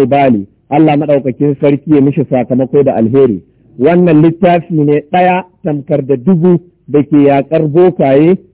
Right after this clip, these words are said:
da ƴan duba da ƴan sihiri da matsafa da masu secret societies da ƴan cultism. Duk baki ɗaya wannan littafi ya zare takobi na Alƙur'ani da Sunna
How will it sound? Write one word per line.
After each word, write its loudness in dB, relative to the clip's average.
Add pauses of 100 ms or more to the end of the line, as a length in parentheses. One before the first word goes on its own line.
(140)
da -2
ƴan 0
duba 0 (180)
da -8
ƴan -2
sihiri 0 (160)
da -2
matsafa -2 (140)
da -8
masu -2
secret -2
societies -2 (220)
da -12
ƴan -4 (160)
cultism. -2 (180)
Duk 0 (100)
baki -4
ɗaya -2 (100)
wannan -4
littafi -6 (420)
ya 0
zare 0
takobi -4
na -6
Alƙur'ani -2
da 0
Sunna -2